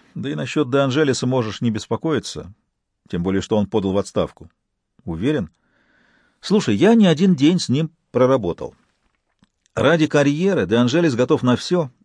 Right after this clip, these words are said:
и он никогда не отказывал в услугах тем, кто мог быть ему полезен, но он не убийца и даже не сообщник убийцы. Сантини пожал плечами.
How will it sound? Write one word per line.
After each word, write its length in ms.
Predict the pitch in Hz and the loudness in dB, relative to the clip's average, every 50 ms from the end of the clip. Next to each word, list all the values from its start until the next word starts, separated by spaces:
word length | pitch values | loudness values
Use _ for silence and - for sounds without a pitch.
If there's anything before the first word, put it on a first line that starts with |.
| _ _ _ _ _ _ _ _ - | _ _ _ _ _ _ _ _ -4
и 80 | 110 117 | 0 2
он 180 | 131 143 139 | 2 2 2
никогда 400 | 143 131 - 151 143 131 156 156 | 0 0 0 0 0 2 2 2
не 100 | 147 143 | 2 2
отказывал 560 | 143 135 - - 170 156 143 117 101 110 107 98 | 0 -2 -2 0 2 2 2 2 2 2 0 0
в 80 | 92 | 0
услугах 540 | 120 - - 131 127 104 95 98 90 - _ _ - | -4 -4 -2 -2 -2 0 -2 -2 -4 -6 _ _ -6
тем, 220 | - 127 120 110 | -2 0 0 0
кто 180 | - - 127 127 | 0 0 0 0
мог 220 | 135 131 110 82 | 2 0 0 -2
быть 160 | 92 90 - | -4 -6 -4
ему 160 | 113 101 90 | -2 -4 -2
полезен, 500 | - 98 101 123 156 170 127 107 90 - _ - - - _ - | -2 -2 0 0 0 0 0 -2 -6 -6 _ -18 -20 -20 _ -8
но 180 | - 98 104 - _ | -6 -6 -6 -6 _
он 280 | - 139 151 170 156 | -2 0 0 2 2
не 140 | 117 110 120 | 2 2 2
убийца 760 | 127 143 151 147 127 113 98 87 78 - - - - 80 82 _ _ _ _ _ _ _ - | 2 0 -2 -4 -4 -4 -4 -4 -6 -10 -14 -16 -16 -16 -18 _ _ _ _ _ _ _ -6
и 80 | - 104 | -6 -2
даже 280 | 95 127 120 120 127 | 0 2 2 2 0
не 100 | 127 135 | 0 0
сообщник 580 | 123 - 147 156 160 143 101 - - 104 92 - | 0 2 4 4 4 4 2 0 -4 -6 -4 -4
убийцы. 500 | 107 98 92 82 71 - - - - - _ _ _ _ _ _ | -6 -4 -4 -6 -6 -8 -12 -20 -20 -20 _ _ _ _ _ _
Сантини 520 | - - - 80 78 - 98 98 101 95 87 | -10 -8 -8 -8 -6 -4 -4 -2 -2 -2 -4
пожал 320 | - - 87 87 92 82 | -4 -6 -4 -4 -4 -6
плечами. 500 | - 92 85 - - 120 131 117 104 | -6 -8 -8 -2 -2 -2 0 -2 -4